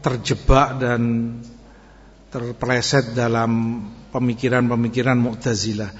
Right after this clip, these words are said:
Sedikit dari mereka yang selamat dan betul-betul di atas sunnah. Tetap di atas sunnah istiqamah. Di antara mereka ini, Imam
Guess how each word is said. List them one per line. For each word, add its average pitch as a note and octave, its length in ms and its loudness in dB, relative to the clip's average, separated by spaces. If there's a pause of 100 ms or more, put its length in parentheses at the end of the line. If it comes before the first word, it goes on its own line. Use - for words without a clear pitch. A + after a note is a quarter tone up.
(260)
Sedikit C#3 640 2
dari C3 240 6
mereka C3+ 480 6
yang B2 480 2 (800)
selamat B2 880 0
dan B2 160 0
betul-betul A#2+ 480 2
di B2+ 80 2
atas A#2 400 2
sunnah. A2+ 540 4 (1500)
Tetap - 320 -8
di A2+ 160 -4
atas A2 320 -6
sunnah A2 320 0
istiqamah. G#2+ 720 -10
Di A#2 160 -6
antara B2+ 400 2
mereka C3+ 400 6
ini, A2+ 400 -2
Imam B2+ 480 4